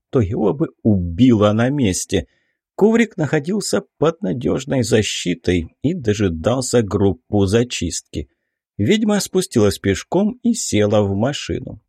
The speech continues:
По радиотелефону она приказала группе зачистки забрать Стёпу из дома и поместить под надёжную охрану.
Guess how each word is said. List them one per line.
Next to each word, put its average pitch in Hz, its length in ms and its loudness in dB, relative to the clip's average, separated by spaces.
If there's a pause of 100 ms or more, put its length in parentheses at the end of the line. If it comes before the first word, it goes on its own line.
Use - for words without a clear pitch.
По 98 100 2
радиотелефону 95 840 0
она 123 220 0
приказала 95 600 0
группе 95 360 -2
зачистки 95 600 -2
забрать 92 420 0
Стёпу 92 460 -2
из 80 180 -6
дома 143 340 -2 (240)
и 139 160 0
поместить 127 840 0
под 120 260 0
надёжную 101 720 0
охрану. 98 680 0